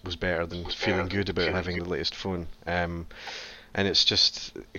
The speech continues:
crypto is that sort of calculated lottery ticket. I use that term a lot. Like, you shouldn't rely on it, but it's definitely, in times like these,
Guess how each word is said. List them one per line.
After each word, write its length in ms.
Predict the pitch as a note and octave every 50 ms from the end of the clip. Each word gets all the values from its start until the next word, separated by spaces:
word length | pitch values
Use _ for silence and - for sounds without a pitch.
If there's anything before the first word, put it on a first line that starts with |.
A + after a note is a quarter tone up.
| -
crypto 400 | - - A#2+ G#2+ - - - G2+
is 200 | G2+ G2+ F2+ - E2+
that 340 | F2 F2+ F2+ E2+ - - -
sort 220 | - F#2 C#2+ -
of 40 | -
calculated 720 | - - F2 F2 E2+ - - F2 F2+ F2 D2 E2 D#2+ E2+
lottery 380 | F2 F2 F2 C#2+ C2 E2+ F2
ticket. 400 | - - - F2 - - F2+ C#2+
I 20 | C#2+
use 240 | E2+ E2+ F2 F2+ -
that 200 | - F2 - -
term 260 | - F#2+ F#2 E2+ E2
a 60 | E2
lot. 440 | D#2 D#2+ E2+ E2+ E2+ F2 E2+ - -
Like, 200 | E2 E2+ D#2+ D#2+ - -
you 80 | F2
shouldn't 340 | E2+ - - F#2+ F2+ D2+ D2
rely 400 | E2+ E2 E2 F2+ F#2 F#2 F2+ F2
on 200 | F2 E2+ E2+ E2+
it, 200 | E2+ E2 - D#2+
but 220 | E2 F2+ D#2+ B1+ D2+
it's 180 | D#2+ - -
definitely, 600 | - F2+ E2 D#2+ - - C2 D2 F2 E2 E2 E2 - - - - - - - - - - - -
in 80 | F#2+ F#2
times 320 | - - G2 F#2 F#2 -
like 180 | F2+ D#2 D2 -
these, 580 | - F#2+ F#2 F2+ F2 E2+ - - - - -